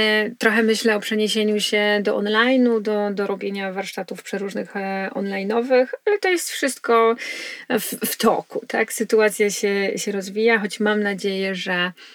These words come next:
będę mogła w końcu wrócić do sali szkoleniowej, do sali warsztatowej, spotkać się z ludźmi, czerpać od nich tę energię i mieć tą ogromną satysfakcję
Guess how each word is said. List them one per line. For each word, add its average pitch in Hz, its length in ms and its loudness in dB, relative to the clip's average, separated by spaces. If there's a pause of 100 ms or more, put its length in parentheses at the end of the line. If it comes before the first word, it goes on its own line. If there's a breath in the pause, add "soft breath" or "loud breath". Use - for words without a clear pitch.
(240 loud breath)
będę 220 380 4
mogła 233 300 4
w - 80 -8
końcu 214 380 -2
wrócić 202 440 -4
do 208 100 -4
sali 208 340 -2
szkoleniowej, 220 920 2
do 208 160 -4
sali 214 300 -4
warsztatowej, 220 720 -2
spotkać 202 520 -6
się - 140 -6
z 190 100 -8
ludźmi, 202 360 -2
czerpać 196 460 -4
od 185 80 -6
nich 196 180 -6
tę 202 100 -4
energię 202 540 -4
i 214 80 -4
mieć 196 220 -6
tą 196 160 -6
ogromną 202 320 -4
satysfakcję 196 760 -6